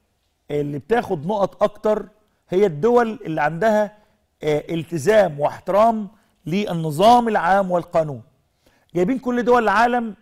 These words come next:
وعاملين لها لستة، يعني قدام حضراتكم الحمد لله، يعني، آه، مصر واخدة، واخدة رقم ستة على مستوى العالم، و، آه، واخدة الأولى عربيًا والسادسة عالميًا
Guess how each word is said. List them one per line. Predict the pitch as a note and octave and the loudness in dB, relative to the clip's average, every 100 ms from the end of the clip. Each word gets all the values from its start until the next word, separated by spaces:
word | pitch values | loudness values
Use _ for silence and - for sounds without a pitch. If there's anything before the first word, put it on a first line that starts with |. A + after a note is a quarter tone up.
| - | -4
وعاملين | D#3 F3 F3+ | -4 -2 -2
لها | A3 G#3 | 2 2
لستة، | G#3 A3 - | 2 -4 -6
يعني | E3+ G3+ G#3 G#3+ G#3 _ _ _ | -4 -4 -4 -8 -16 _ _ _
قدام | - C3+ F#3 | -2 -2 0
حضراتكم | D3+ D#3+ G3 - F#3+ - _ _ _ _ _ | -4 -2 -4 -4 -8 -8 _ _ _ _ _
الحمد | - G#3+ G3+ | -2 0 0
لله، | F#3 F#3+ | 2 6
يعني، | G3 F3 E3+ F#3 _ _ _ _ _ - | 6 4 2 -10 _ _ _ _ _ -6
آه، | C#3+ C#3+ - | -4 -4 0
مصر | F#3+ A3+ - E3 | 2 2 -2 0
واخدة، | F#3+ F#3 D#3+ - | 0 0 -4 0
واخدة | F#3 F#3 D#3 | 0 2 2
رقم | F3+ - E3 D3 - _ | 2 2 -4 -6 -14 _
ستة | - G#3+ - G#3 - _ _ _ _ _ _ | -6 -6 0 0 0 _ _ _ _ _ _
على | D#3+ F3+ | 0 0
مستوى | D#3+ D3 - F#3+ F3+ D3 | 0 -6 -2 2 2 0
العالم، | C3+ F#3 A#3 A#3 A#3+ _ - _ _ _ _ _ _ _ _ _ _ _ _ _ _ _ _ _ | 2 4 6 4 -2 _ -20 _ _ _ _ _ _ _ _ _ _ _ _ _ _ _ _ _
و، | D3+ F3+ A3+ A3+ A3 - | -6 0 2 2 0 -2
آه، | E3+ D#3+ E3 D#3+ D#3+ E3 - - - | -2 0 0 -2 -2 -4 -10 -20 -18
واخدة | D#3+ G3 A3 F#3+ F#3 | 0 2 2 2 0
الأولى | F3+ F#3 A3 | 0 2 6
عربيًا | F#3+ E3 D#3+ G#3+ A#3 A#3 G#3 - _ _ _ | 6 6 2 2 0 0 -4 -14 _ _ _
والسادسة | E3 G3+ - F3+ E3+ A3 E3+ | 0 0 0 -4 -4 -2 0
عالميًا | D3+ D#3+ F3 A3+ A3 G3+ | 2 2 0 0 0 -2